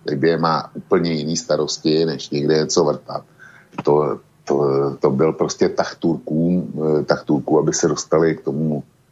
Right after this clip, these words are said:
eh, podmořskému bohatství, ať už je tam, co je tam. No tak, eh, samozřejmě, že zabrali i to, eh, co si nárokuje Egypt. Vem si kružítko, píchni si na pobřeží Turecka,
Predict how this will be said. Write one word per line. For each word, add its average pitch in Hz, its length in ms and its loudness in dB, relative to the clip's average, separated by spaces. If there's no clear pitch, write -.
eh, 69 80 -2
podmořskému 78 720 2
bohatství, 76 800 -2
ať - 160 -14
už - 140 -8
je - 60 0
tam, 80 240 2
co 69 180 0
je 65 100 0
tam. 64 360 -4
No 80 100 0
tak, - 420 0
eh, 87 800 2
samozřejmě, 85 840 2
že 82 100 0
zabrali 82 480 4
i 90 160 -2
to, 73 400 -2
eh, 71 420 -4
co 76 480 -2
si 85 200 -2
nárokuje 76 560 2
Egypt. 98 440 -2
Vem 76 180 2
si 120 180 2
kružítko, 85 840 0
píchni 95 340 0
si 98 440 2
na 71 360 0
pobřeží 87 520 0
Turecka, 85 800 0